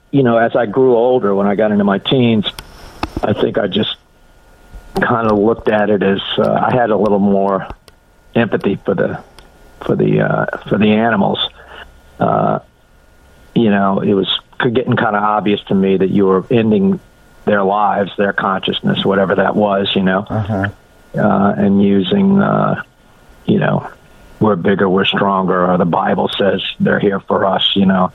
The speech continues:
Speaker 1: as an excuse.
Speaker 2: Right.
Speaker 1: And, uh, I just got, I got kinda tired of it, and so I started writing about it in the songs, you know.
Speaker 2: Mm-hmm.
Speaker 1: And Bears,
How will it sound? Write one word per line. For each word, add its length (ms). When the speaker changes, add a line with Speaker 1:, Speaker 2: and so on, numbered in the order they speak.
Speaker 1:
as 180
an 80
excuse. 600
Speaker 2:
Right. 300
Speaker 1:
And, 400
uh, 320
I 100
just 180
got, 200
I 120
got 180
kinda 240
tired 300
of 80
it, 100
and 80
so 120
I 60
started 320
writing 320
about 260
it 80
in 80
the 80
songs, 480
you 80
know. 180
Speaker 2:
Mm-hmm. 500
Speaker 1:
And 120
Bears, 400